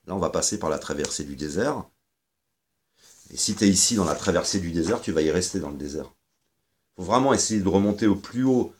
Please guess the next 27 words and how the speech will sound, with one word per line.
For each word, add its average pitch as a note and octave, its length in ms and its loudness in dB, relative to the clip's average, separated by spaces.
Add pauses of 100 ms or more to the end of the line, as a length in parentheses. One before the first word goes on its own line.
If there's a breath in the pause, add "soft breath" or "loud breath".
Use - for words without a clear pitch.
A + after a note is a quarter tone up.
(160)
au F#2 80 -12
niveau F#2 260 -2
de, F2+ 60 -12 (100)
de, F#2 240 -2
de, E2+ 240 -2
de D#2 120 -4
la - 100 2
conscience, - 640 -6 (1000 soft breath)
vivre A2 320 0
toute - 220 -6
une C3 100 0
aventure A#2+ 420 2
qui G2+ 100 -8
te G2 80 -4
débarrasse G#2 540 4
de F2 80 0
toutes G3+ 340 -4
les G#2+ 220 -2
illusions G2+ 440 -4 (760)
pour G2+ 160 2
être A#2 180 0
déjà C#3+ 500 4 (160)
dans G2+ 120 6
le A2 160 8
monde B2 220 2
de G2+ 80 6
demain, F#2+ 420 4